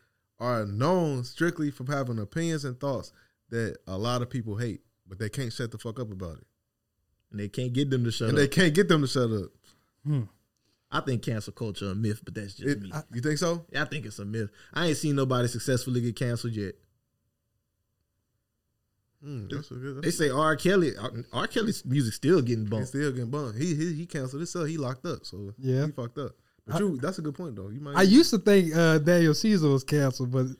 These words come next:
Speaker 3: that
Speaker 2: People
Speaker 3: nigga still
Speaker 2: still
Speaker 3: not
Speaker 2: listen to his music. Like,
Speaker 3: Exactly.
Speaker 2: I don't say, like, cancel culture is just, like, the people who don't fuck with you. Same, same point. The people who don't fuck with you
Speaker 1: Right.
Speaker 2: wouldn't gonna fuck with you in the first place. So what's, <laughs> what's the difference?
Speaker 1: Cancel.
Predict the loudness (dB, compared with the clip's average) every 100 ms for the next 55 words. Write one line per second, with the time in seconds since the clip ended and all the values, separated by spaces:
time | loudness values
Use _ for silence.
0 | -18 -10 2 6 6 6 6 6 6 4
1 | 2 2 2 4 6 6 6 4 2 0
2 | 0 0 0 -2 -2 -2 -2 -2 -2 -2
3 | -2 -2 -2 -2 0 0 0 -2 -2 -2
4 | -4 -6 -4 -4 -4 -4 -6 -6 -4 -6
5 | -6 -4 -2 -4 -6 -8 -6 -4 -6 -6
6 | -10 _ _ -4 0 0 0 0 0 0
7 | -2 -2 -2 -2 -6 -4 -6 0 2 4
8 | 2 -2 -4 -6 -4 -4 0 0 0 0
9 | 0 0 -6 -8 -12 -20 _ _ _ _
10 | -2 2 2 0 -8 _ _ _ -20 -20
11 | _ _ _ 0 4 4 2 -4 -2 -2
12 | 0 4 4 4 2 2 2 0 -10 -10
13 | -4 -2 -4